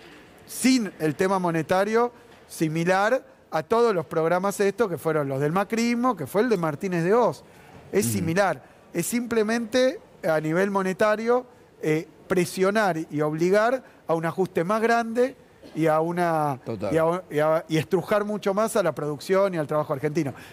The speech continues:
Speaker 1: ¿Cuál fue el resultado de la convertibilidad? ¿Cuál fue el resultado de la convertibilidad para los trabajadores? Ah, bueno, los trabajadores cobraban en dólares. Mirá, primero sueldos congelados durante,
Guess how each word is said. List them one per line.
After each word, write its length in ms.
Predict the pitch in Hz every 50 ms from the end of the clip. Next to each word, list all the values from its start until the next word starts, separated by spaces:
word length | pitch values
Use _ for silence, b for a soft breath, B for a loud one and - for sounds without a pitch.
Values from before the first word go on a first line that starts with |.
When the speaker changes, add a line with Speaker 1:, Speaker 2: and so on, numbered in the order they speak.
| B B B
Speaker 1:
¿Cuál 180 | - 220 240
fue 180 | - - 240 247
el 120 | 240 220
resultado 440 | 190 185 180 - 180 165 139 202 202 202
de 40 |
la 100 | 185 180
convertibilidad? 760 | 170 175 160 160 165 160 - 170 165 175 180 190 190 165 131 - - - - - - - - - - - - - -
¿Cuál 180 | - 185 196 190
fue 120 | 175 214
el 40 | 208
resultado 340 | 202 190 - 185 160 202 196 196
de 20 | 185
la 40 | 156
convertibilidad 640 | 165 156 151 151 139 - 151 151 151 175 196 202 - - -
para 300 | - 214 214 226 233 220
los 160 | 196 175 160
trabajadores? 760 | - 170 156 156 156 147 - 165 180 196 190 165 135 123 120 143
Ah, 180 | 160 170 175 170
bueno, 320 | 160 165 165 160 143 135
los 140 | 127 127 -
trabajadores 640 | - 143 147 147 143 160 160 175 190 202 196 175 139 147 -
cobraban 420 | - 151 156 165 175 180 175 170
en 140 | 170 165 165
dólares. 340 | 165 156 143 135 127 120 117 B B B B B B B B -
Mirá, 320 | 147 160 165 156 131 120 B B B B B
primero 340 | B 147 160 196 208 214 202
sueldos 380 | - - 202 208 208 208 196
congelados 640 | - - 175 151 131 165 160 180 185 190 190 185 180 156
durante, 800 | 156 147 151 147 147 143 127 - 156 147 143 139 135 135 123